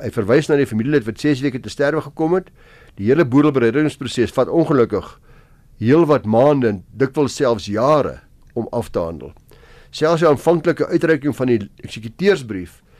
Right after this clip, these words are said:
kan 'n hele paar weke neem. Die advertensies in die koerante waarna die luisteraar verwys, kan ook eers verskyn nadat die eksekuteursbrief deur die meester uitgereik is en daar sekere goeders gedoen is.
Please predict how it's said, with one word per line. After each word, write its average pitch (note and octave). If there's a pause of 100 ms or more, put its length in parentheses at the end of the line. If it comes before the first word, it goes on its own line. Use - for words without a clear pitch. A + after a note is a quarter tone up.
(200)
kan A#2
'n A2
hele B2
paar B2+
weke A2
neem. C#3+ (640)
Die F#2+
advertensies E3+
in C3+
die B2+
koerante A#2
waarna A#2
die G#2
luisteraar A#2+
verwys, G#2
kan G#2+
ook C#3+
eers C#3+
verskyn B2
nadat A#2
die A#2
eksekuteursbrief A#2
deur G#2+
die G2+
meester G#2+
uitgereik A#2+
is D3
en A2
daar F2+
sekere A2+
goeders A2
gedoen G#2+
is. F#3+